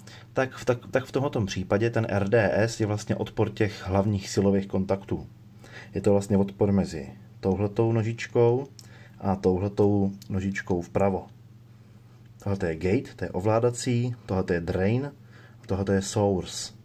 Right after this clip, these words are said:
Drain je víc kladnej, source je víc zápornej. Samozřejmě, že se jedná o N-channel mosfet, což je nejběžnější. Já jsem si teda všimnul, že tenhle ten mosfet má docela dost velký odpor a schválně jsem změřil, že při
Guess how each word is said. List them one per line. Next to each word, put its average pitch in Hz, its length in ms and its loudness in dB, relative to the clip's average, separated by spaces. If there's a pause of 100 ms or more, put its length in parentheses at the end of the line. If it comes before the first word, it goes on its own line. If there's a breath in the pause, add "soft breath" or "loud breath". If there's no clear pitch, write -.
(320)
Drain 98 280 4
je 101 120 2
víc 90 240 -4
kladnej, 110 500 2
source 101 360 -4
je 107 40 2
víc 101 180 -2
zápornej. 92 720 -2 (260)
Samozřejmě, 92 440 0
že 90 100 -4
se - 140 -2
jedná 92 240 4
o 95 320 2
N-channel 98 460 2
mosfet, - 360 -6
což - 180 -8
je 90 60 -2
nejběžnější. 87 760 -4 (600 loud breath)
Já 92 140 -2
jsem 117 100 0
si 120 80 0
teda 143 180 2
všimnul, 135 400 -2
že 127 60 -6
tenhle 123 220 0
ten 135 260 0
mosfet 101 560 0
má 104 180 4
docela 113 280 2
dost 110 300 -4
velký 113 560 2
odpor 95 540 2 (500 loud breath)
a 87 220 -2
schválně 110 360 0
jsem 170 220 -2
změřil, 123 580 0 (140)
že 107 420 2
při 87 540 -2